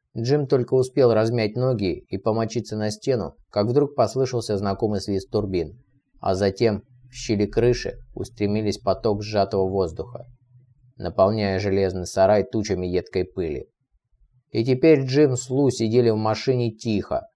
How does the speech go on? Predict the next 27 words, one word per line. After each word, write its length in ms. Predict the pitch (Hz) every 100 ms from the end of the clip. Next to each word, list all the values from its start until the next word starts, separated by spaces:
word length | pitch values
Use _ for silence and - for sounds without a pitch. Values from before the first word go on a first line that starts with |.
| _ -
как 220 | 107 135
мыши, 460 | 123 98 82 - - _ _
и 80 | -
раздумывали 1200 | 107 107 104 131 123 117 131 143 131 127 117 101 _ -
над 300 | 107 120 -
тем, 320 | - 98 82
что 220 | - 120
же 160 | 117 123
им 160 | 113
делать. 440 | 101 95 80 69 - _ _ _ _ _ _ _ _ _ _ _ _ _ _ _ _ _
С 120 | -
одной 320 | 92 104 139
стороны, 520 | 131 131 120 107 78 -
до 200 | 80 95
отправления 640 | 101 107 107 117 120 117
их 100 | 104
аэробуса 560 | 120 117 131 120 104 87
оставалось 480 | 80 95 101 104 -
еще 280 | 98 - 101
много 360 | 107 104 92
времени. 480 | 98 107 87 76 - _ _ _ _ _
Однако 520 | - 85 98 135 143
кто 260 | 131 - 151
знает, 440 | 143 127 101 87
насколько 520 | 95 95 - 117 - 95
расположились 720 | 90 - 95 101 117 104 92
здесь 340 | 95 117 123